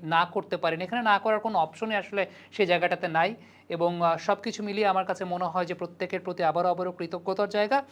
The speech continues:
এবং এই টুর্নামেন্টটার একটা উত্তরোত্তর সাফল্য আমরা প্রত্যেকেই কামনা করছি। বাংলাদেশ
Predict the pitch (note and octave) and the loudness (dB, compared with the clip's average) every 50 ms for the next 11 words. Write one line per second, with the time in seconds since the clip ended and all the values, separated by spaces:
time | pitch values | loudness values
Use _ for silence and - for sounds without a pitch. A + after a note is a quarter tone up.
0 | - - - - - F#3+ E3+ F#3 F#3 F#3 F3+ F#3 F3+ F#3 F#3 F#3 F#3 F#3+ F#3+ F#3 | -18 -20 -12 -6 -4 -2 -2 -2 -2 0 -2 -2 0 0 -2 0 0 0 0 -2
1 | F3+ F3+ F#3 F#3+ F3+ F3 F3+ E3+ D#3+ - - E3+ E3 E3+ - F#3+ F3 E3+ E3+ F3 | -2 0 2 2 2 2 0 -4 -6 -4 -4 -6 -6 -4 -4 -4 -4 -4 -4 -6
2 | F3 E3 - F3 D#3+ E3 F#3+ F3+ E3+ E3+ E3 E3 D#3+ D#3+ F3 E3+ E3+ - F3 E3 | -6 -2 0 -2 0 0 -2 -2 0 0 0 0 -2 -6 -6 -8 -8 -8 -8 -6
3 | F3 E3 F3 E3 E3 F3 F#3 F#3+ F#3 F#3+ G3+ G3 G3+ - A#3+ B3 A#3+ B3 - - | -6 -4 -4 -2 -2 -2 0 -2 0 0 -2 -2 0 0 0 0 0 -4 -12 -20
4 | - - - - - - - _ _ - E3 D#3 F3+ F#3+ G#3+ A#3 A#3 B3+ B3+ - | -20 -20 -20 -20 -20 -20 -20 _ _ -6 2 4 4 6 6 6 6 6 4 2
5 | - - - - | 0 -6 -12 -16